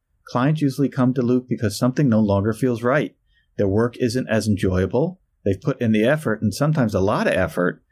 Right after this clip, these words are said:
and the payoff doesn't seem to be there in the way of fulfillment or purpose or even joy. They're feeling something is off and that they aren't where they thought they'd ought to be.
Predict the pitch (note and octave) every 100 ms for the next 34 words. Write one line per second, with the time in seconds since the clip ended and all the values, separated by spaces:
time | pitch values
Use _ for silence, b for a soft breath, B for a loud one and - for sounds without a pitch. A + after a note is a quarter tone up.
0 | _ - G#2 - F#3+ F3 B2+ - G#2+ D#3
1 | - C3 G#2 - E3+ C#3+ G#2+ - G2+ G2
2 | G#2+ G#2 - - - A#2 A#2+ B2+ - _
3 | _ _ - A2+ - A2 G#2+ G#2+ G#2+ -
4 | G#2 A2 G2+ G#2 G2+ F#2 D#2+ D#3 - _
5 | _ B B B A#2 C3+ F#3+ F#3 F3+ D#3+
6 | D#3+ B2 A#2 A2 D#2 - _ _ _ G#2
7 | G#2+ G#2+ A#2+ - B2 C3+ - B2+ A#2+ A2
8 | G#2+ A2+ - _ - G#2+ A2 G#2 - G2+
9 | G2 - F2+ D#2 D2+